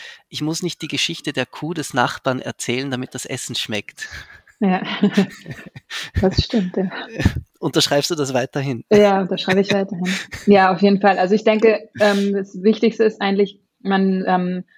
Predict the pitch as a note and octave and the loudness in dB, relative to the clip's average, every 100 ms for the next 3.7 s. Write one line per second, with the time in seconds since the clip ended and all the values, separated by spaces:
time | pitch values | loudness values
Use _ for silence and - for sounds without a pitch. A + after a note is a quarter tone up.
0 | _ - F#3 F#3+ G3 G3+ F#3 F3+ - - | _ -2 4 6 6 6 4 4 -2 -10
1 | - F#3+ F3+ F3 F3+ F3+ - _ _ _ | -4 -2 -2 -4 -4 -6 -10 _ _ _
2 | - G3 F#3+ - G3+ F#3+ F#3 F3+ G3 F#3 | 0 2 2 2 4 6 2 2 0 2
3 | F#3 F#3 - F3+ F3+ F3+ | 0 0 0 0 0 -6